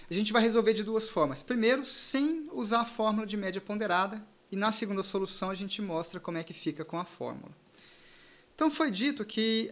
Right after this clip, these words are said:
há, há quatro homens com média de oitocentos e vinte e cinco reais de salário. O que que isso significa? Significa que se eu somar os salários de todos os homens, né, o primeiro homem,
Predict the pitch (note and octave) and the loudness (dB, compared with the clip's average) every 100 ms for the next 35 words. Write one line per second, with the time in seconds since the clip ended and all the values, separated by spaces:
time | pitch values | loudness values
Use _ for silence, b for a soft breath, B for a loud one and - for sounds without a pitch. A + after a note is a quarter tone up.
0 | - F#3 F#3+ F#3+ F#3 F#3 F3 G3 G3 - | -2 0 2 2 -2 -4 0 0 0 2
1 | D3+ D3 F#3+ E3+ D#3+ G#3 C#4 C#4+ - - | 2 2 -2 -2 0 -2 -2 -6 -8 -10
2 | - - - - - - A3 A#3+ G#3+ E3 | -14 -16 -20 -20 -20 -8 -4 -2 2 2
3 | F3 F3 G#3+ D#3+ E3+ G3 F#3+ - - G3+ | 2 0 -4 -2 -2 0 0 -2 -4 -6
4 | G3+ G#3 G#3 - F#3+ G3 G#3 D3+ D#3 D#3 | -6 -6 -4 -4 -6 -6 -2 0 0 -4
5 | - G#3 B2 - - D4 D#4 - - A#3 | -6 -4 -4 -6 -8 -4 0 -2 -2 -4
6 | G#3 G3+ - C3+ - G#2 - - - _ | -4 -6 -4 -6 -6 -14 -20 -20 -20 _
7 | _ _ - - - - - B B B | _ _ -20 -20 -20 -20 -20 B B B
8 | B B _ - A3 A#3 A#3 C4 C4+ - | B B _ -4 0 0 0 -2 -4 -2
9 | B3+ A#3 - C4 B3 - - C4 A3 A3+ | 0 0 0 2 2 0 -2 -2 2 2
10 | A3 - - A3+ F#3 F#3+ G3+ F#3 F#3 G#3 | 0 -4 0 2 4 4 2 -4 -2 0
11 | G#3+ G3 F#3+ F3 G3 C3 B2 D3 C#3+ E3+ | 0 -4 -4 -2 -2 -4 -6 -8 -6 -2
12 | F#3 G3 F#3 G#3 G3+ D3+ B2 D3+ | 0 0 0 0 -2 -4 -6 -12